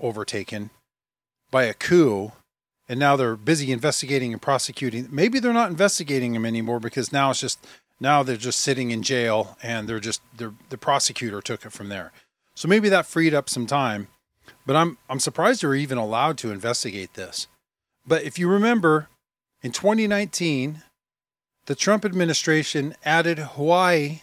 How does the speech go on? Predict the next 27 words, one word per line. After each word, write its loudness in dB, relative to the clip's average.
Huawei 0
Technologies 0
to 0
a 2
trade 0
blacklist. 0
The -12
Trump 4
administration, 0
this, -2
this 0
is -4
when 0
this 0
came -2
out 0
in -10
twenty -4
nineteen. -4
This -6
is -10
what -4
C -2
N -2
B -8
C -2
reported. -6